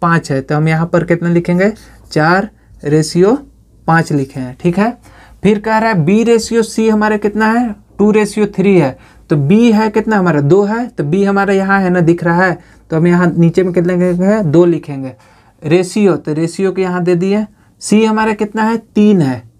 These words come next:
ती-, C हमारा कितना है? तीन है, तो हम लोग यहाँ तीन लिखेंगे। अब इसको हम लोग क्या करेंगे? सॉल्व करेंगे। क्या, कैसे सॉल्व करेंगे? इसके लिए एक ट्रिक क्या है, हमेशा मल्टीप्लाई करते हैं ऐसे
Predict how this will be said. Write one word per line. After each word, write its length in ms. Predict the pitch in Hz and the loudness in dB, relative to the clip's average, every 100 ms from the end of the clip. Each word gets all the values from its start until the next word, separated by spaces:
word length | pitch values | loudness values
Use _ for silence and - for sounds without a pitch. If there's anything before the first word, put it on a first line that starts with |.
| _ _ _ | _ _ _
ती-, 180 | 175 170 | -6 -6
C 220 | - 190 | -2 0
हमारा 280 | 190 196 196 | 2 2 0
कितना 280 | 185 180 196 | -2 -4 -2
है? 220 | 220 269 - _ _ - | -2 -2 -8 _ _ 0
तीन 240 | 208 202 | 2 2
है, 280 | 143 113 - _ _ _ | 0 -6 -14 _ _ _
तो 60 | 170 | 0
हम 140 | 175 | 0
लोग 160 | 196 196 | 2 0
यहाँ 300 | 202 233 - | 0 0 0
तीन 180 | 208 196 | 0 2
लिखेंगे। 420 | 170 147 139 135 - | 0 -2 -4 -6 -4
अब 140 | 175 185 | -2 0
इसको 220 | 180 202 | 0 -2
हम 180 | 196 202 | 0 0
लोग 200 | 202 - | -2 -2
क्या 140 | 202 | -4
करेंगे? 400 | 202 196 208 226 | -4 -6 -4 -6
सॉल्व 340 | - 185 190 | -4 -2 -2
करेंगे। 380 | 180 160 143 135 | -4 -8 -8 -10
क्या, 280 | 135 170 180 | -6 -2 -2
कैसे 260 | 175 175 185 | 0 -4 -4
सॉल्व 240 | 175 185 | -6 -6
करेंगे? 400 | 180 190 196 220 262 - - - - | -4 -4 -2 -4 -6 -14 -20 -10 -4
इसके 260 | 170 220 | -2 0
लिए 160 | 220 214 | 0 -2
एक 140 | 208 - | -4 -4
ट्रिक 240 | 214 214 | -4 -2
क्या 120 | 214 | -2
है, 280 | 214 233 254 _ _ - | -2 -4 -6 _ _ -2
हमेशा 540 | 180 202 208 240 269 - _ _ _ - | 0 0 0 0 -2 -8 _ _ _ -2
मल्टीप्लाई 480 | 175 185 185 185 190 | 0 0 0 0 0
करते 280 | 185 165 160 | 0 -2 0
हैं 60 | 160 | 0
ऐसे 340 | 147 139 | 0 -6